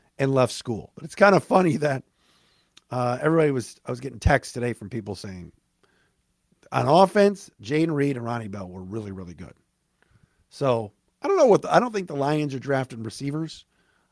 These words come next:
I don't see that. I think they would make it a priority to bring Chark back for depth, for consistency and continuity. But last year, D J Chark cost them ten million dollars.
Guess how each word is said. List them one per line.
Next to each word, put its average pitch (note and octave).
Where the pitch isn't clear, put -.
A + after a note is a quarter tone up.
I B2+
don't B2+
see D3+
that. E3
I B2+
think A#2+
they A#2
would G2+
make C3+
it D3
a B2
priority C3+
to A#2+
bring A#2+
Chark C3
back C3
for C#3+
depth, D3
for B2+
consistency E3
and C#3+
continuity. D#3
But -
last E3
year, D#3
D D3
J C3+
Chark C#3
cost C#3
them A2
ten C3
million G#2
dollars. C3+